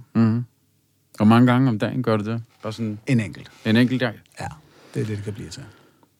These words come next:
Speaker 1: Har du altid gjort det? Er det noget, du er begyndt på?
Speaker 2: Ej, det er relativt nyt. Det er inden for de sidste, øh, fem år eller sådan noget.
Speaker 1: Hvad, hvad inspirerede?
Speaker 2: Det gjorde, øh,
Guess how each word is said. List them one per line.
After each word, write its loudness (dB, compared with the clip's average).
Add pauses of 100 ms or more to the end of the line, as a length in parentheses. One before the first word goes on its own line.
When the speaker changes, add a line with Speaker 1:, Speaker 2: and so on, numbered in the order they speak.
(1300)
Speaker 1:
Har -6
du 4
altid 0
gjort -10
det? 2
Er 2
det 0
noget, 0
du -4
er -4
begyndt -6
på? -6
Speaker 2:
Ej, 0
det 0
er -2
relativt 2
nyt. -4
Det -2
er 2
inden 4
for 4
de 2
sidste, -2
øh, -4
fem -14
år -16
eller -20
sådan -18
noget. -20 (1160)
Speaker 1:
Hvad, 0
hvad -4
inspirerede? -4 (1400)
Speaker 2:
Det 4
gjorde, 0 (100)
øh, -4